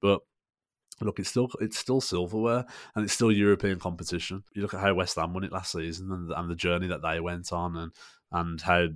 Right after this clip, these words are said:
how their fans absolutely love that, that, that, that, that trip out to Prague last year. And it was, you know, it was incredible for a team like West Ham, and that's the sort of, you know, we're still in that bracket.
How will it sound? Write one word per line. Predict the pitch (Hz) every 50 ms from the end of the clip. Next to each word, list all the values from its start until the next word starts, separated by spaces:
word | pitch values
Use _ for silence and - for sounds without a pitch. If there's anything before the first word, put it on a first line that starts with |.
| - _ -
how | 92 90
their | 82 82 82 82
fans | 82 - - 85 85 85 85 85 85 - - -
absolutely | 87 85 - - - - 90 85 85 78 87 82
love | 82 82 82 82 80 85
that, | 87 90 76 - -
that, | 95 95 80 87
that, | 95 - -
that, | 95 87 -
that | 95 82 71 -
trip | - - 85 - 95
out | 90 82
to | - 90
Prague | - - 87 85 85 85 82 -
last | 90 87 - - -
year. | 80 80 82 82 85 82 82
And | 78 _ _ - - - _ _ - - - _ _
it | - 127 113
was, | 127 117 - _ -
you | 135 123
know, | 104 - - - - - _ 131
it | 131 127 123 107
was | 123 113
incredible | 123 120 - - 117 113 120 123 131
for | 120 - 135
a | 123
team | - - 120 113 117
like | 120 110 90
West | 107 90 - -
Ham, | - 78 71 69 78
and | 87 92
that's | 104 104 - - -
the | - 110
sort | 101 - 110 104 - 98
of, | 98 87 - _ - - - _ _ _ _ -
you | 123
know, | 117
we're | 139 147
still | 139 - 139 120
in | 120 127
that | 113 98 -
bracket. | 107 87 - - - - 85 82 76 -